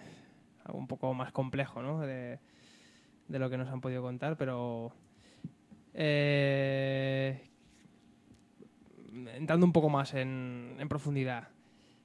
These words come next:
¿qué papel juega Milosevic? Que ha sido, al fin y al cabo, el que ha sido, mm, de alguna manera, el, la,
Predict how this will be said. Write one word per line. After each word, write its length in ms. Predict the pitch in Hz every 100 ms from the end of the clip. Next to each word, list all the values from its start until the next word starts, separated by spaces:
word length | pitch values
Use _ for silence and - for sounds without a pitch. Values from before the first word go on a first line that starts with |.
| - - - -
¿qué 100 | 165
papel 220 | 160 151
juega 340 | 123 147 139
Milosevic? 680 | 135 135 147 156 160 170 - - - - - - - - _ - _ _
Que 180 | 147 135
ha 80 | 131
sido, 300 | 147 135 131
al 140 | 131
fin 140 | -
y 20 | 127
al 100 | 127
cabo, 240 | 131 131
el 60 | 131
que 80 | 127
ha 40 |
sido, 420 | 143 135 131 131 -
mm, 460 | 135 127 127 131 131
de 60 |
alguna 200 | 143 147
manera, 540 | 139 139 143 135 110 76 - - -
el, 600 | 131 131 127 127 131 139
la, 280 | 131 127